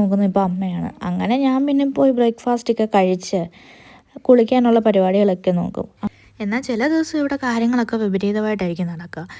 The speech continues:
എല്ലാം എൻ്റെ പൊന്നുമണിയെ ആശ്രയിച്ചൊക്കെ ഇരിക്കും. അത് കഴിഞ്ഞ് ഞാൻ കുളിയൊക്കെ കഴിഞ്ഞ് വരുമ്പോഴേക്കും പിന്നെ അവളെ കുളിപ്പിക്കാനായിട്ട് എത്തിയിട്ടുണ്ടാവും. അങ്ങനെ ഞാൻ അവളെ ഫീഡൊക്കെ ചെയ്ത് പിന്നെ കുളിപ്പിക്കാനായിട്ട് അങ്ങ് കൊണ്ടുപോകും. എന്താണെന്നറിയില്ല, ദാ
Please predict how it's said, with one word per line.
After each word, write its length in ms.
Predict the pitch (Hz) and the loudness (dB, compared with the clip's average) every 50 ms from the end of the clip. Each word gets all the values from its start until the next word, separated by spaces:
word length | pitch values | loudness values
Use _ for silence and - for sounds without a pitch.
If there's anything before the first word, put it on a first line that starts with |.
| - - _ _ - 190 | -20 -20 _ _ -6 -4
എല്ലാം 220 | 185 185 220 285 294 | -2 -2 -2 -2 -2
എൻ്റെ 140 | 269 269 277 247 | -2 -2 -2 0
പൊന്നുമണിയെ 480 | 240 220 202 208 214 226 233 226 233 226 202 | 0 0 0 2 2 2 2 2 2 2 2
ആശ്രയിച്ചൊക്കെ 580 | 185 180 - - 185 185 180 - 170 - - 170 160 | 0 -2 -4 -4 -4 -4 -4 -6 -10 -10 -10 -10 -10
ഇരിക്കും. 280 | 160 160 - - - - - - - - - - - - - - | -10 -12 -12 -14 -14 -14 -16 -20 -20 -20 -20 -20 -20 -18 -12 -10
അത് 120 | 196 185 190 233 269 | -8 -6 -4 -4 -2
കഴിഞ്ഞ് 200 | 269 262 269 269 269 | -2 -2 -2 -2 0
ഞാൻ 100 | 262 269 277 | -2 0 2
കുളിയൊക്കെ 360 | 269 262 269 277 262 269 262 - | 2 2 2 2 0 -2 -2 -2
കഴിഞ്ഞ് 260 | 254 240 240 240 240 240 | -2 0 0 0 0 0
വരുമ്പോഴേക്കും 500 | 226 226 214 214 214 208 214 208 214 208 214 | 0 0 0 0 0 -2 -2 -2 -2 -2 -2
പിന്നെ 160 | 202 196 208 202 196 | -2 0 0 0 -2
അവളെ 200 | 185 185 190 226 233 - | -2 -2 -2 -2 0 0
കുളിപ്പിക്കാനായിട്ട് 680 | 240 233 214 233 220 202 202 202 196 196 190 190 185 185 | 0 0 2 2 0 2 0 0 0 0 -2 -2 -2 -4
എത്തിയിട്ടുണ്ടാവും. 680 | 175 - - - 185 180 - 170 165 165 170 180 185 - - - - - _ - - 185 | -8 -6 -6 -4 -4 -4 -4 -6 -8 -8 -8 -10 -10 -14 -20 -20 -20 -20 _ -14 -10 -8
അങ്ങനെ 280 | 175 175 180 196 254 285 277 262 | -6 -4 -4 -4 -4 -4 -4 -4
ഞാൻ 100 | 262 269 269 | -2 -2 -2
അവളെ 180 | 254 254 262 262 254 | -2 -2 -4 -4 -4
ഫീഡൊക്കെ 440 | - 247 240 247 233 240 233 - 240 220 - | -4 -2 -2 0 0 -2 -2 -2 -4 -4 -2
ചെയ്ത് 280 | 220 208 208 208 208 226 214 | -2 0 0 0 0 0 0
പിന്നെ 180 | 214 208 208 214 214 220 | 0 -2 -2 -2 -2 0
കുളിപ്പിക്കാനായിട്ട് 680 | 208 202 190 - 196 190 202 196 196 196 196 196 190 180 | -2 0 0 -2 -2 -2 -2 -4 -2 -2 -2 -2 -2 -2
അങ്ങ് 120 | 175 175 175 175 | -4 -4 -4 -6
കൊണ്ടുപോകും. 400 | 170 170 170 165 160 165 - - - _ - - _ _ _ _ _ _ - - 220 | -6 -8 -8 -8 -8 -10 -12 -14 -20 _ -20 -20 _ _ _ _ _ _ -10 -6 -4
എന്താണെന്നറിയില്ല, 680 | 220 226 285 311 330 320 311 269 269 262 254 247 240 240 226 | -2 0 0 0 -2 -2 -4 -4 -4 -4 -4 -2 -2 -2 -2
ദാ 60 | 233 | 0